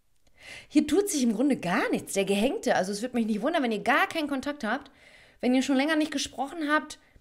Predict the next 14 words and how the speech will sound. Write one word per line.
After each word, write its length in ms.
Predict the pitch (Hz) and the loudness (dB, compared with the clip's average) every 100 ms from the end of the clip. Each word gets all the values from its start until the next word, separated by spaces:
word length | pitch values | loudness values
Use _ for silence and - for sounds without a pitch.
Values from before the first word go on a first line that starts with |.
| _ _ _ _ - | _ _ _ _ 0
wenn 200 | 208 285 | 4 6
ihr 100 | 311 | 6
gerade 340 | 262 269 302 | 6 8 8
einfach 260 | 254 294 311 | 6 4 4
nicht 240 | 294 - | 2 2
miteinander 800 | 247 302 - 233 277 277 302 277 | 2 2 0 4 4 6 6 4
sein 340 | 233 262 254 254 | 4 4 4 2
könnt. 640 | - 403 330 202 - - - - - - - | 2 2 2 -4 -8 -12 -14 -20 -20 -20 0
Vielleicht 220 | 247 254 | 0 2
trennen 260 | - 285 247 | 2 2 2
euch 160 | 254 | 0
Kilometer 880 | - 277 262 269 311 302 294 254 233 | 2 2 4 4 2 2 2 2 2
oder 640 | 226 226 220 214 208 202 - _ - _ _ - | 0 6 8 8 6 0 -10 _ -20 _ _ 4
Umstände. 920 | 285 294 - 247 240 226 220 220 | 6 6 6 4 6 8 10 10